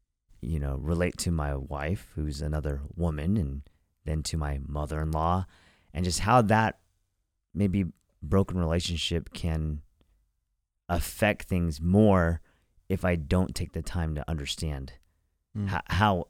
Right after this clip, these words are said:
Speaker 1: how it's making me, you know, act the way I act in my, you know, personality and
Speaker 2: Yeah.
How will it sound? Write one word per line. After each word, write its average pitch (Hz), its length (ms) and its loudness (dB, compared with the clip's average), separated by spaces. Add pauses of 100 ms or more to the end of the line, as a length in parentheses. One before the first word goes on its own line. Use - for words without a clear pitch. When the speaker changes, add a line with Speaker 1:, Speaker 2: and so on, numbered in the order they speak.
Speaker 1:
how 90 320 2
it's - 180 -4
making 82 400 -2
me, 78 320 -4 (1120)
you 85 140 -2
know, 69 280 -4 (580)
act 85 260 -2
the 82 80 -2
way 73 200 -2
I - 60 -8
act 76 280 -6
in 73 40 -6
my, 71 120 -6 (260)
you 76 100 -8
know, 67 220 -10 (140)
personality 73 720 -2
and 67 180 -8 (240)
Speaker 2:
Yeah. 101 220 0